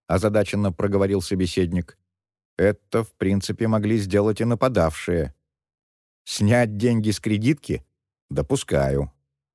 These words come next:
А так перевести остальные суммы, чтобы они бесследно исчезли? Люди, способные на такие вещи, не занимаются уличными грабежами". Да, такая версия имеет право на существование.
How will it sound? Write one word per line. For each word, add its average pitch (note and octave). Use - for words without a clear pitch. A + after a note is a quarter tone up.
А A2
так -
перевести A#2+
остальные B2
суммы, G2
чтобы G#2+
они A#2+
бесследно A#2
исчезли? G#2
Люди, A#2+
способные G#2+
на G#2+
такие A2+
вещи, B2+
не C3
занимаются B2
уличными G#2+
грабежами". F2
Да, G2+
такая G#2+
версия A2+
имеет A#2
право A2+
на A2+
существование. G#2